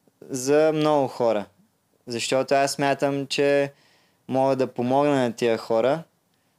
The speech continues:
със знанието си, с, а, начина, по който преподавам, с държанието си, с примера, който давам.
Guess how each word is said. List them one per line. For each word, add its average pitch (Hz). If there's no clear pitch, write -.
със 113
знанието 135
си, 151
с, -
а, 50
начина, 147
по 143
който 139
преподавам, 123
с 110
държанието 120
си, 131
с -
примера, 127
който 120
давам. 113